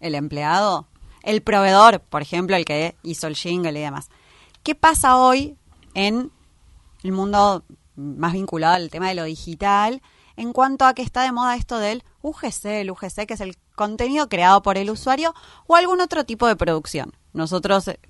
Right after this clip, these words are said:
recién decías, hemos compartido también el sombrero docente, hablábamos del caso Toddy, la Toddy torta que la empresa cuenta que la patenta junto a una nena que se le ocurre.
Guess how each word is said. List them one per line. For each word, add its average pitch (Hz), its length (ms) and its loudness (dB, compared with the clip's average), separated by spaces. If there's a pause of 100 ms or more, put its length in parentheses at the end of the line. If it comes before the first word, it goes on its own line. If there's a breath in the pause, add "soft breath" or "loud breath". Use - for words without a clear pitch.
(120)
recién 151 320 -8
decías, 208 480 2
hemos 170 180 -4
compartido 175 400 -2
también 175 220 0
el 175 120 -2
sombrero 170 500 0
docente, 233 680 2 (520 loud breath)
hablábamos 180 420 4
del 170 160 -4
caso 180 300 2
Toddy, 220 720 6
la 156 160 0
Toddy 156 320 -4
torta 175 320 2
que 151 280 -4
la 151 100 -4
empresa 156 400 -4
cuenta 175 400 -2
que 156 100 -4
la 151 100 0
patenta 160 460 -2
junto 175 680 2
a 147 120 2
una 151 200 0
nena 156 220 -2
que 147 100 -8
se 170 120 -8
le 170 80 -2
ocurre. 220 420 0